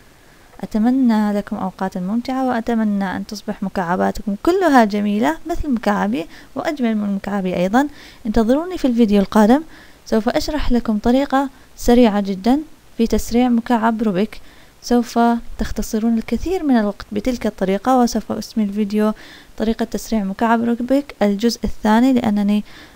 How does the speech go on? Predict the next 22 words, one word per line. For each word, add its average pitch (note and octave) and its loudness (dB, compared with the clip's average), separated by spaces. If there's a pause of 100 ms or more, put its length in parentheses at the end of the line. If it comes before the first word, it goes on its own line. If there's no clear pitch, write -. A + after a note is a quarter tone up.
(200)
أصلًا A3+ 0
صنعت، G#3+ 0
آه، G#3 -2 (520)
فيديو G#3 0 (360)
و-، F#2+ -2 (580)
حول G#3 0
كيفية A3 0
تص-، G#3+ -6
تسريع A3 -4
مكعب G#3 -2
روبيك، G#3+ 0
وأسميته، G#3 -4 (600)
آه، G3 0
طريقة G#3+ -2
تسريع G3+ -6
مكعب G3+ -4
روبيك A#3 -4
أو G3 -2
شيء A3 -4
من F#3+ -6
هذا G#3 -4
القبيل، C#4+ -4